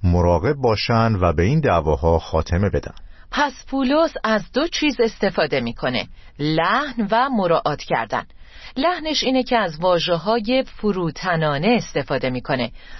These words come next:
Speaker 2: و مراعات کردن یعنی سخنشو بر پایهٔ نام عیسی مسیح قرار می‌ده. "به نام خداوند ما عیسی مسیح از شما درخواست می‌کنم."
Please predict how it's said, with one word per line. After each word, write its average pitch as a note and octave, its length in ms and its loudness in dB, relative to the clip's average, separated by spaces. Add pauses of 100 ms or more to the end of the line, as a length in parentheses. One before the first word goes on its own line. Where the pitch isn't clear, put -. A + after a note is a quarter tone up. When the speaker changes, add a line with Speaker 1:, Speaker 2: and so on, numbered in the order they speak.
Speaker 2:
و G3+ 180 0
مراعات G3 680 -2
کردن F#3 540 0
یعنی D3 600 0 (200)
سخنشو C4 840 0
بر E3 320 0
پایهٔ E3 640 -2
نام F#3+ 260 0 (120)
عیسی F3 560 -4
مسیح G3+ 520 0
قرار A#2+ 320 -2
می‌ده. A2 300 -8 (640)
"به G3 120 2
نام C4 320 0
خداوند E3 680 0
ما D#3 340 2
عیسی D#3+ 520 -4
مسیح C#3 680 -4 (320)
از E3+ 200 -2 (100)
شما F3 420 0
درخواست A3+ 640 0
می‌کنم." - 380 -6